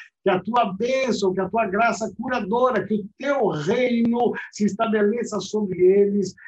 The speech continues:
em nome de Jesus. Cobre-os, ó, cobre-nos, ó Deus, com teu sangue,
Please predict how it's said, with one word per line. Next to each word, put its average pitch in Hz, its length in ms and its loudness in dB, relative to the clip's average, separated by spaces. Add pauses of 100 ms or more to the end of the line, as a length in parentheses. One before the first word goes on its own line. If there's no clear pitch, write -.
(120)
em 220 220 4
nome 233 560 2
de 202 160 -2
Jesus. 180 640 -2 (420)
Cobre-os, 208 640 2
ó, 202 180 0 (200)
cobre-nos, 208 560 2
ó 202 80 4
Deus, 214 380 2
com 202 200 4
teu 185 180 2
sangue, 254 1040 0